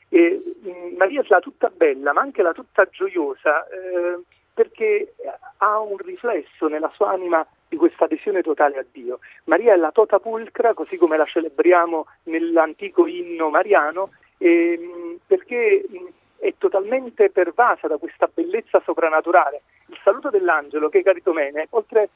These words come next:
a indicare uno stato di grazia pieno, indica anche indirettamente una, uno stato di graziosità. L'angelo è rimasto stordito, diremmo quasi, da questa bellezza soprannaturale di Maria.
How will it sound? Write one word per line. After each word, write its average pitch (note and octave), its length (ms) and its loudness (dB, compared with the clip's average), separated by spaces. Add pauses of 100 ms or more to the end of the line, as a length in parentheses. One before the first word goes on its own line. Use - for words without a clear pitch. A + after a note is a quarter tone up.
(200)
a - 100 0
indicare F#3 520 0
uno E3+ 280 -6
stato G#3 240 2
di D#3+ 80 -12
grazia E3 480 -2
pieno, D3 500 -8 (300)
indica B3+ 400 -4
anche A#3 460 0 (200)
indirettamente G#3 1040 -2 (200)
una, G3 420 0 (360)
uno F#3+ 240 -6
stato C4 240 2
di G#3+ 140 -14
graziosità. F#3 920 0 (360)
L'angelo F3 600 0 (200)
è D#3+ 100 0
rimasto F3 600 -4
stordito, E3 840 -4 (100)
diremmo F3+ 460 2
quasi, E3 400 0 (240)
da - 140 2
questa E3+ 440 -2
bellezza F3+ 520 -2
soprannaturale D#3+ 720 0
di D#3 80 -10
Maria. D3 360 -6